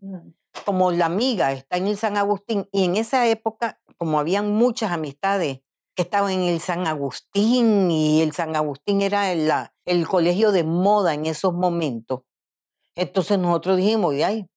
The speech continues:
Speaker 2: se quiere ir al San Agustín".
Speaker 1: Ujú.
Speaker 2: ¿Me entendés? Entonces no, no, no, no era opción.
Speaker 1: Ujú.
Speaker 2: La verdad que nunca lo sentimos como que ella iba a ser una opción. Cuando nos dimos cuenta de que había bullying,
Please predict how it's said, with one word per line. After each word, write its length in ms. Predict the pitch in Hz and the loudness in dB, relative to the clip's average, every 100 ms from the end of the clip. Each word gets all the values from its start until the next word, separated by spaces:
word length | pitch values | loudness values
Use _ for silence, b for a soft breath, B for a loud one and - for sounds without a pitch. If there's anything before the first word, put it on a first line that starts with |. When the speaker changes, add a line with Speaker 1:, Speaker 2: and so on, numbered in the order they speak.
| _ | _
Speaker 2:
se 120 | - | -8
quiere 220 | 143 156 151 | -4 -2 0
ir 60 | |
al 120 | 165 | -2
San 200 | 170 185 156 | -2 -4 -4
Agustín". 600 | 123 120 226 202 120 - _ _ _ _ _ _ _ _ | -6 -4 -2 -2 -4 -14 _ _ _ _ _ _ _ _
Speaker 1:
Ujú. 340 | 202 190 180 165 | -14 -12 -10 -6
Speaker 2:
¿Me 100 | 156 | -6
entendés? 500 | 131 113 175 226 160 | -6 -6 -2 -2 -2
Entonces 340 | 139 165 165 | -4 0 0
no, 380 | 170 175 175 165 175 | 2 0 2 0 0
no, 260 | 165 160 | 0 0
no, 720 | 170 160 156 170 185 160 123 120 | 0 0 2 2 2 2 -2 -6
no 200 | 160 190 | -2 0
era 220 | 202 214 - | 2 0 -2
opción. 800 | 170 - - 170 160 143 117 104 _ _ - | -4 -4 -8 -2 0 0 -4 -10 _ _ -18
Speaker 1:
Ujú. 320 | 95 92 - | -16 -16 -10
Speaker 2:
La 120 | 139 139 | -4 -2
verdad 240 | 131 180 | -2 -2
que 120 | 208 | -2
nunca 400 | 180 208 226 233 | 0 2 0 -2
lo 160 | 214 180 | -2 -2
sentimos 580 | 160 143 190 196 208 208 _ _ _ | -4 -4 -2 0 0 -4 _ _ _
como 220 | 180 147 | -4 -4
que 160 | 170 165 | -2 0
ella 240 | 170 185 - | 0 -2 -2
iba 160 | 170 170 | -2 -2
a 40 | |
ser 160 | - 165 | -2 -6
una 180 | 160 | -6
opción. 560 | 156 - - 123 113 113 _ _ _ | -8 -8 -8 -6 -8 -12 _ _ _
Cuando 420 | - 196 185 185 170 | 0 2 2 2 2
nos 220 | 165 160 | 0 0
dimos 320 | 247 285 320 - | -2 0 -2 0
cuenta 500 | 269 254 233 - 135 | 0 0 -4 -4 -6
de 200 | 135 - | -8 -8
que 140 | 147 | -6
había 380 | - 135 190 220 | -4 -2 0 0
bullying, 720 | 151 139 160 147 147 156 202 | -2 0 2 2 2 2 0